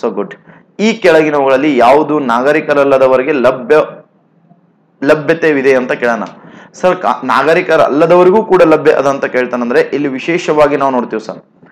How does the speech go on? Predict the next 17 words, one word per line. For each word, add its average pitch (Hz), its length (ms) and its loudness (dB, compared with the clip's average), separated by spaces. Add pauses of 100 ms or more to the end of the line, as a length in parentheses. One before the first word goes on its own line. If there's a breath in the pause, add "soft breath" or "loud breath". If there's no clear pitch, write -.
(160 soft breath)
ಆ, - 80 -4 (360 loud breath)
ವಿಶೇಷವಾಗಿ 143 640 0
ನಾವು 135 440 -2 (220 loud breath)
ಲಭ್ಯ 156 340 2
ಇರತಕ್ಕಂಥ 131 400 -2
ಕಾನ್ಸೆಪ್ಟ್ 127 360 -6
ನೋಡಿದ್ರೆ 127 280 -2
ಕಾನೂನಿನ 147 640 -2
ಮುಂದೆ 131 300 -2
ಸಮಾನರು. 117 840 -2
ಇದು 123 80 -4
ಎಷ್ಟನೇದು 131 300 -4
ಹೇಳ್ತದ? 127 260 -4
ಹದಿನಾಲ್ಕನೇದು 123 720 -4
ಆರ್ಟಿಕಲ್ 113 340 -4
ಹೇಳ್ತದೆ 104 300 -6
ಸರ್ - 120 -10